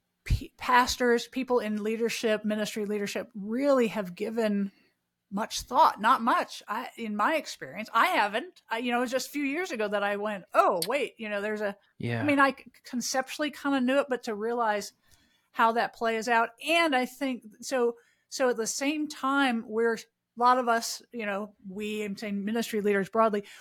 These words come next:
Speaker 1: we wanna narrow the gap for, you know, and that formality at least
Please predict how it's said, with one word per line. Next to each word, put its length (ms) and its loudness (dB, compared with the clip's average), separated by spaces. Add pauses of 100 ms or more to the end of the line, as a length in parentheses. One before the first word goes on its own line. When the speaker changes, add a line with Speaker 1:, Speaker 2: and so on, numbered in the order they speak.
Speaker 1:
we 120 0
wanna 320 2
narrow 440 4
the 140 -2
gap 500 0
for, 260 -8
you 140 -4
know, 300 2
and 200 -2
that 240 -2
formality 840 0
at 100 0
least 420 -6